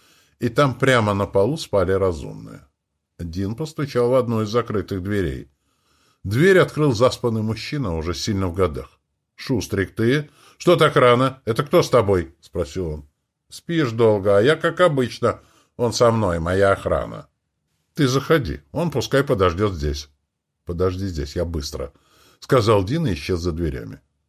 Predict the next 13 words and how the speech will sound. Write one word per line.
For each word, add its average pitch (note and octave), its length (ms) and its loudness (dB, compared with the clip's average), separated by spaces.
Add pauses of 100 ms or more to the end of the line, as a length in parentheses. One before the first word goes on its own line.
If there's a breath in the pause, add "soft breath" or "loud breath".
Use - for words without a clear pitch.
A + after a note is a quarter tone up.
(140)
Он C3+ 200 -4
действительно A#2+ 540 -2
недолго A2 520 2
там G2+ 220 0
пробыл, F#2+ 480 0 (420 soft breath)
и C3+ 120 2
мы C3+ 160 4
пошли C#3+ 360 2
обратно. F2 500 0 (520)
"Дин, E2+ 420 -4
где C3 160 2
это F2+ 220 0
мы? C#2+ 220 -4